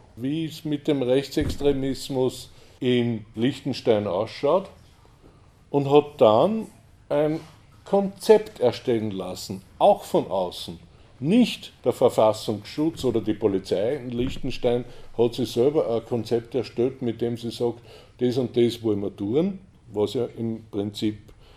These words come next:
nicht das Beste ist, sondern man hat sich das von außen erstellen lassen, man hat ein Fünfjahresprogramm erstellt und gesagt,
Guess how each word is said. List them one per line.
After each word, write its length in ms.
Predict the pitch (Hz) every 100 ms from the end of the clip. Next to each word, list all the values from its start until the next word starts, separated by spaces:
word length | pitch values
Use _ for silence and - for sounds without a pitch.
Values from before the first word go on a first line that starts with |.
| - -
nicht 240 | 110 127
das 160 | 175 165
Beste 400 | - 156 - 170
ist, 400 | 139 170 180 -
sondern 260 | 170 165 165
man 140 | 143
hat 100 | 165
sich 140 | 165
das 160 | 160 156
von 200 | - 123
außen 360 | 101 127 - 175
erstellen 460 | 160 - 147 165
lassen, 280 | 151 147 156
man 100 | 135
hat 160 | 139 143
ein 180 | 139
Fünfjahresprogramm 1300 | 131 175 190 - 131 135 147 120 - 110 - - 98 127
erstellt 480 | 127 - 113 151 156
und 180 | 139 -
gesagt, 320 | - 147